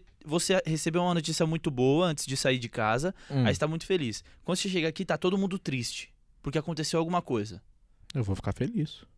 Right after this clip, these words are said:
Speaker 1: Você vai continuar
Speaker 2: Ah,
Speaker 1: feliz?
Speaker 2: tri-, mano, se eu pudesse, eu lambia a lágrima da pessoa que tá triste e eu ficava mais
Speaker 1: Ah.
Speaker 2: feliz ainda.
Speaker 1: Ai, cara.
Speaker 2: <laughs> Não,
Speaker 1: Não
Speaker 2: eu sou,
Speaker 1: soou
Speaker 2: é,
Speaker 1: muito
Speaker 2: ó,
Speaker 1: bem.
Speaker 2: é assim, eu tô indo, sei lá, que você falou o bagulho do aulão. Quando a gente tava indo pro aulão, eu já chegava pilhadão aqui.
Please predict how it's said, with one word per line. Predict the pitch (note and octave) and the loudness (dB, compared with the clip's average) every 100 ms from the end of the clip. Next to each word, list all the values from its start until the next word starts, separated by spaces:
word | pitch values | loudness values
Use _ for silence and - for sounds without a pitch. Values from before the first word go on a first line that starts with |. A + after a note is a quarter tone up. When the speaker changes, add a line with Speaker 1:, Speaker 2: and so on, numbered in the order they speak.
| _ | _
Speaker 1:
Você | - - | -8 -4
vai | A#2 B2+ | 0 0
continuar | D3+ C#3 C#3+ | 0 0 0
Speaker 2:
Ah, | |
Speaker 1:
feliz? | D3+ D3+ C3+ A#2 | 2 2 4 4
Speaker 2:
tri-, | - | 2
mano, | C3+ C#3+ G2+ F2 | 2 2 2 -2
se | - | -6
eu | - | -6
pudesse, | B2 A2+ A#2 | -2 0 2
eu | C#3+ | 2
lambia | C#3+ B2 C3+ | 2 2 4
a | C3+ | 6
lágrima | B2 B2+ C3 B2+ | 4 4 2 2
da | B2 | 2
pessoa | C3 A2+ A#2+ A#2 | 0 0 0 0
que | - | -2
tá | D#3 | -4
triste | C3+ G#2+ A2+ - | -2 -2 -2 0
e | D3 D3+ | 2 4
eu | D3+ | 2
ficava | D3 C#3 | 2 4
mais | C#3 D3 | 4 4
Speaker 1:
Ah. | |
Speaker 2:
feliz | - C3+ C#3+ | 4 4 4
ainda. | D#3+ B2 A#2 - _ _ | 4 2 0 -4 _ _
Speaker 1:
Ai, | B2+ G#2+ | -10 -8
cara. | - - A2+ | -12 -10 -8
Speaker 2:
<laughs> | - - - F#5+ - F5+ F5 - - - - - | -6 6 8 8 6 0 -18 -20 -14 -12 -8 2
Não, | - G3+ | 8 12
Speaker 1:
Não | |
Speaker 2:
eu | D3+ | 12
sou, | D3 F3 | 10 10
Speaker 1:
soou | D#3 | 12
Speaker 2:
é, | D3+ | 10
Speaker 1:
muito | D3 - | 10 8
Speaker 2:
ó, | |
Speaker 1:
bem. | C3+ A#2 | 6 6
Speaker 2:
é | C3+ | 6
assim, | D3+ - B2+ G2 - - - - | 6 6 2 2 -6 -20 -20 2
eu | C#3 | 4
tô | - F3 | 8 10
indo, | D#3 D#3 A#2 | 10 8 4
sei | C#3+ | 4
lá, | A#2 | 2
que | - | 2
você | A#2+ | 2
falou | A#2+ A#2 | 6 6
o | |
bagulho | A#2+ A#2 | 6 6
do | B2 | 6
aulão. | C3 G#2+ F2+ D#2+ - - - - - _ - _ | 6 6 0 -4 -16 -20 -20 -20 -20 _ -20 _
Quando | - B2+ | 0 2
a | |
gente | C3 | 2
tava | C3+ C#3+ C#3+ | 2 4 4
indo | E3+ | 4
pro | - | 4
aulão, | G#2+ G#2+ C3+ G#2+ | 2 2 2 2
eu | |
já | A2+ A#2 | 2 2
chegava | A#2+ A#2 C3 | 0 0 0
pilhadão | - C#3 F#3 G#3 A3 | 0 0 2 2 0
aqui. | - C3 | -2 -2